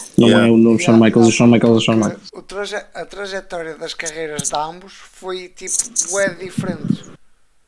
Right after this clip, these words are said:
Speaker 1: Muito,
Speaker 2: Yeah.
Speaker 1: então,
Speaker 2: Yeah,
Speaker 1: um, um,
Speaker 2: nada a ver.
Speaker 1: um é cara da empresa durante, tipo, metade da década dos noventa, se não a toda.
Speaker 3: Yeah.
Speaker 1: O outro
Speaker 3: Teve que
Speaker 1: chega à
Speaker 3: dar um break.
Speaker 1: W W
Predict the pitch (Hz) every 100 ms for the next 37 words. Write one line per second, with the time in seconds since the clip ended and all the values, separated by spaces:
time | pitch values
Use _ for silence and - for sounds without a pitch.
0 | _ 180 160 156 190 107 117 131 170 -
1 | - - 113 110 180 185 190 131 110 107
2 | 107 _ _ _ _ _ _ _ - -
3 | 190 226 220 202 196 190 185 180 180 185
4 | 208 196 190 185 185 - - - 175 -
5 | - - - - _ 151 151 180 165 156
6 | 156 156 160 151 139 127 131 135 120 107
7 | - - - 139 139 139 135 131 110 104
8 | 160 156 147 - - 165 180 185 180 185
9 | 180 160 - 190 180 180 175 180 175 175
10 | 180